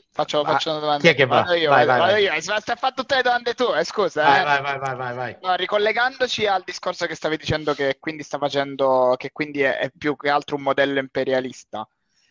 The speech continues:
Speaker 1: Se, se qua, secondo te la differenza tra il vecchio regime sovietico, che era un modello comunque, possiamo dirlo, eh, imperialista anche quello, ma comunque si andava a allargare e quant'altro,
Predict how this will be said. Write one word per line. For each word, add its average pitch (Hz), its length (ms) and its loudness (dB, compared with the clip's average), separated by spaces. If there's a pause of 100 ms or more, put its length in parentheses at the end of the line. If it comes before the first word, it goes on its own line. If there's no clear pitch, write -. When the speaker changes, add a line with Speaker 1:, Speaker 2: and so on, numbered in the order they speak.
Speaker 1:
Se, 185 920 2
se 190 240 -6 (260)
qua, 233 320 -2
secondo 220 500 -4
te 139 220 -4
la 135 100 -2
differenza 208 880 0
tra 160 440 0
il 143 200 -2
vecchio 202 380 -2
regime 160 460 -2
sovietico, 139 840 0 (200)
che - 260 -6 (400)
era 127 320 2
un 120 140 -2
modello 120 400 -2
comunque, 123 480 -14 (280)
possiamo 127 380 -10
dirlo, 123 800 2
eh, 120 40 -2 (1080)
imperialista 151 640 -2
anche 156 200 -2
quello, 143 440 2
ma 127 300 0
comunque 131 680 0
si - 140 -8
andava 135 340 -2
a 131 40 0
allargare 131 500 0
e - 60 -2
quant'altro, 131 680 -2